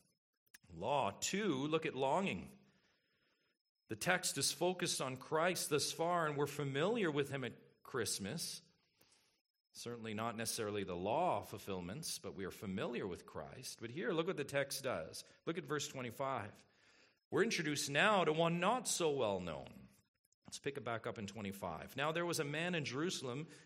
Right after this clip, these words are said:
whose name was Simeon, and this man was righteous and devout, waiting for the consolation of Israel, and the Holy Spirit was upon him.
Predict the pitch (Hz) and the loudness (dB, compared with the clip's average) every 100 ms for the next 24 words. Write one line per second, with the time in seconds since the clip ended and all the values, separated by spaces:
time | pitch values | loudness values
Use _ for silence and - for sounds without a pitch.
0 | - 147 156 160 165 - - 175 160 85 | -6 -4 0 0 2 2 2 0 -2 -4
1 | 117 170 - - - _ - 147 165 165 | -6 -8 -12 -20 -20 _ -6 -2 0 0
2 | 170 175 135 135 139 165 202 - - 151 | 0 0 -2 2 4 4 2 -2 -2 -2
3 | 135 135 139 143 107 107 113 156 170 165 | -2 0 0 2 0 -4 -2 -2 -2 -4
4 | 147 131 120 131 - 131 139 - 135 139 | -6 -6 -6 -4 -4 -4 -4 -4 -6 -4
5 | 160 135 98 95 107 104 139 147 139 - | -4 -4 -4 -4 -6 -4 -4 -4 -4 -4
6 | 127 117 107 104 104 - 123 123 104 | -2 -2 -2 -4 -6 -8 -8 -6 -6